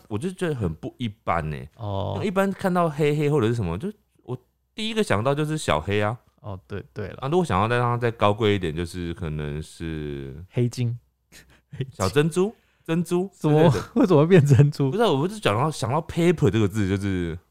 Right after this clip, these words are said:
Speaker 1: 不一样，
Speaker 2: 哦。
Speaker 1: 那种境界不太一样。
Speaker 2: OK。嗯哼。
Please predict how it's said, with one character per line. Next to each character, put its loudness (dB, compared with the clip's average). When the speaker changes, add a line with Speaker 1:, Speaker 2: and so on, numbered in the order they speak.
Speaker 1:
不 0
一 0
样， 0
Speaker 2:
哦。 -10
Speaker 1:
那 -6
种 -4
境 2
界 2
不 0
太 -2
一 -2
样。 -4
Speaker 2:
OK。 -14
嗯 0
哼。 -2